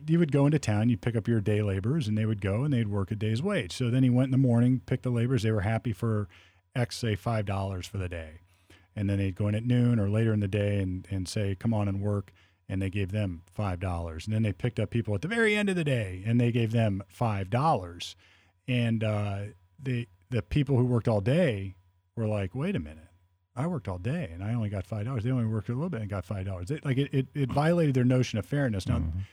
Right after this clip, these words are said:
Speaker 1: they were saying something bigger biblically with the story that
Speaker 2: But
Speaker 1: that
Speaker 2: it's, but in essence, the same thing. Did he cheat, cheat anybody? No.
Speaker 1: No.
Speaker 2: He cheated no one.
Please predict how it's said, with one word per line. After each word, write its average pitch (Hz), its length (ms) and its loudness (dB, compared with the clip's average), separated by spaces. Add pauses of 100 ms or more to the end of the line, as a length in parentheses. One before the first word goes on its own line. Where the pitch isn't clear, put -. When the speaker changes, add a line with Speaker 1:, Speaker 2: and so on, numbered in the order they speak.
(100)
Speaker 1:
they 170 80 0
were 147 80 6
saying 147 220 4
something 117 300 2
bigger 113 240 2
biblically 113 400 0
with 95 120 -4
the - 80 -8
story 120 380 0
that 104 200 -2
Speaker 2:
But 107 240 0
Speaker 1:
that 113 100 0
Speaker 2:
it's, - 280 -4
but 143 140 0
in 123 260 0
essence, 113 360 2
the 104 80 0
same 90 300 2
thing. 170 200 2 (240)
Did 92 160 0
he 82 120 0
cheat, - 340 -6 (340)
cheat 98 280 -2
anybody? 113 580 2
No. 170 340 2
Speaker 1:
No. 180 340 0 (600)
Speaker 2:
He 107 140 0
cheated 101 460 -2
no 117 220 2
one. 71 380 -6